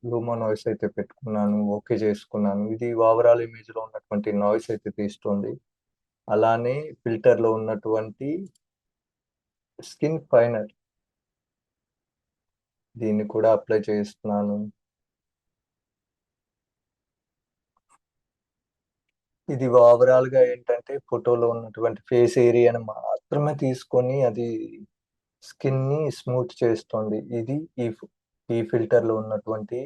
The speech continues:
అడ్వాంటేజ్ అన్నమాట. చూడండి, ఇక్కడ black and white ఉంది, కానీ దాన్ని టచ్ కూడా చేయలేదు. ఓకేనా? నేను మెయిన్ ఫోటోకి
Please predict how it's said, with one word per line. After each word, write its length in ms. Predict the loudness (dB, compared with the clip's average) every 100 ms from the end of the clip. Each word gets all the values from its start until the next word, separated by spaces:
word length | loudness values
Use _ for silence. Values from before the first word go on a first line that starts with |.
| -4
అడ్వాంటేజ్ 600 | -2 0 0 0 -2 -2 -2
అన్నమాట. 320 | -2 -2 -6 _
చూడండి, 360 | -4 -4 -6 -10 _ _ _ _ _ _ _ _
ఇక్కడ 200 | 0 2 4
black 280 | 6 4
and 140 | 4 0
white 200 | 0 -2
ఉంది, 200 | -6 0
కానీ 220 | 0 0 -2
దాన్ని 280 | -2 -2 -4
టచ్ 280 | -4 -6 -4
కూడా 220 | 0 0
చేయలేదు. 580 | 0 -2 0 0 0 -4 -8 -10 _ _ _ _ -6
ఓకేనా? 440 | -4 -2 0 0 0
నేను 220 | -2 -6
మెయిన్ 240 | -8 -8 -6
ఫోటోకి 540 | -4 -2 -2 0 0